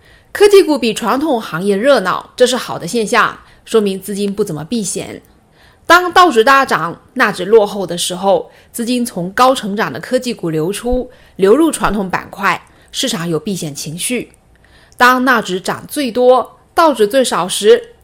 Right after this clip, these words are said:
资金热衷于高成长科技股，资金避险情绪降温，市场的活跃度更好。我今天透支买入美光，只买了十股，成交价是九百七十二点五三。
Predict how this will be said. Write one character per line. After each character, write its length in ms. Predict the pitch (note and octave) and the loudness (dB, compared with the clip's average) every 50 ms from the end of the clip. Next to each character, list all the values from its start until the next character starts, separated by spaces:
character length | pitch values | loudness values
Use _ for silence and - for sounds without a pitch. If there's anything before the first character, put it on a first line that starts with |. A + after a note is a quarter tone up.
| _ _ _ | _ _ _
资 160 | - - D4+ D4 | -8 -4 -4 -2
金 180 | E4 E4 E4 | 0 0 0
热 220 | E4+ F#4 F4+ D#4 C#4 | 0 2 2 2 2
衷 240 | - C#4+ C#4 C#4 | 0 0 0 0
于 80 | B3+ A#3+ | -2 -2
高 220 | A#3+ C4 C4 C4+ | 0 0 0 0
成 180 | C4 - A#3 A#3 | 0 -2 -2 -2
长 140 | A#3 G3 D#3 | -2 -2 -2
科 120 | - C#4+ | -2 -4
技 200 | D4 - C#4 C4 | -4 -4 -4 -4
股， 400 | - - - - - - - - _ _ _ _ _ _ _ | -4 -6 -8 -6 -6 -8 -10 -12 _ _ _ _ _ _ _
资 160 | - - A3+ B3 | -10 -6 -6 -4
金 220 | G#3+ A#3+ A#3 A3+ | -2 -2 -2 -2
避 160 | A3+ C4 A#3+ | -2 -2 -2
险 200 | G#3+ - F#3 D3+ | -2 -2 -4 -6
情 220 | D3+ - - E3 F3+ | -6 -8 -10 -10 -8
绪 160 | E3+ G#3 G3+ | -8 -6 -4
降 240 | - A3+ G#3 G3+ G3+ | -2 -2 -2 0 0
温， 320 | A#3 B3+ C4 C4 C4+ - _ _ _ _ _ - | 0 0 0 0 -4 -10 _ _ _ _ _ -10
市 180 | - - C#4+ | -6 -6 -4
场 160 | B3 A3 E3+ | -4 -4 -6
的 80 | D#3 D#3 | -8 -8
活 240 | D#3 - - E3+ E3 | -10 -8 -6 -4 -2
跃 180 | A3 C#4 C#4 | 0 0 0
度 140 | A#3+ G3+ E3 | 0 -2 -4
更 180 | D#3+ - G3+ F3 | -6 -4 -6 -6
好。 380 | F3+ F3 - - - - _ _ _ _ _ _ _ _ _ _ _ _ _ | -6 -8 -12 -14 -16 -18 _ _ _ _ _ _ _ _ _ _ _ _ _
我 180 | - B3 A#3+ | 4 6 6
今 160 | A#3+ C4+ E4 | 6 4 2
天 220 | E4+ F#4 F4 E4+ E4 | 0 2 2 2 0
透 320 | D#4+ - - F4+ D4 A#3+ | -2 0 0 2 2 0
支 260 | - - A3 A#3+ A#3+ | 0 -2 -2 -2 0
买 200 | A3+ A3+ E3+ C3+ | 0 0 0 0
入 160 | F3 G#3+ G#3+ G3+ | 0 0 0 0
美 120 | F#3 C3 F#2 | -2 -4 -4
光， 400 | - - A#3 A#3+ B3+ C4 A#3+ - _ _ _ _ - | 0 0 2 2 2 0 -4 -12 _ _ _ _ -8
只 160 | - G3 A3 | -4 -2 -2
买 160 | A3+ F#3+ D#3+ | 0 -2 -2
了 80 | D#3 F3+ | -4 -4
十 240 | E3+ - - A#3 | -4 -2 -2 -2
股， 260 | A3 A3+ A3+ F3+ - - _ _ _ _ _ _ | -2 0 -2 -2 -4 -6 _ _ _ _ _ _
成 160 | - - A3+ | -4 -2 0
交 180 | B3 D#4+ D#4+ E4 | 2 4 4 4
价 320 | E4 - D#4 C4 G3 D#3+ | 4 2 0 0 0 -2
是 220 | G3 - - G3+ - | -2 0 0 0 0
九 140 | - F#3+ | 0 0
百 160 | G3+ - F#3 F#3 | 0 0 0 -2
七 160 | - - A#3 | -4 -6 -4
十 100 | - B3+ | 0 0
二 140 | B3 B3 A3+ | 2 2 0
点 160 | G3+ G3 G#3+ | 0 -4 -4
五 160 | G#3 E3 G#2+ | -4 -6 -6
三。 360 | E3 - A3 G#3+ A#3+ B3+ B3 | -4 -2 0 0 0 -2 -4